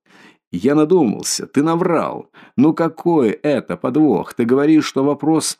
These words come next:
о работниках был подвох? Раскуси! Но если б это ты сделал, мог ли б ты проговориться, что видел,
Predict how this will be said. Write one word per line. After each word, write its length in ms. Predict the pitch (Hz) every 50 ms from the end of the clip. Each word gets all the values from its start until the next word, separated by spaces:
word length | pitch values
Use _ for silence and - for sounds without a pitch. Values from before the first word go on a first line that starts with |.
| _
о 100 | - -
работниках 680 | 143 143 139 156 165 165 156 156 151 151 - 151 143
был 180 | 123 139 151 151
подвох? 640 | - 160 156 165 185 208 180 - - - - _ _ _ _ _ _ _ _ _ _ _ _ _ _ _ _ -
Раскуси! 800 | 92 131 156 - - - 190 175 - - - - - - - _ _ _ - - - -
Но 80 | 127
если 460 | 156 175 175 165 151 - - 139 143
б 100 | 139 - - - - _ _ _ _ _
это 600 | 160 147 123 98 - _ _ - - - - - _ _ _
ты 240 | - 175 147 101 82
сделал, 640 | 82 85 92 95 127 160 139 95 78 73 - - - - _
мог 460 | - 127 170 208 214 196 - - -
ли 120 | 120 110 95
б 60 | - - - _
ты 360 | - 196 196 151 92 87 - _ _
проговориться, 880 | 110 123 135 139 143 151 165 180 196 190 151 - - - - - -
что 240 | - - - 139 151
видел, 560 | 175 190 160 113 82 - - - - -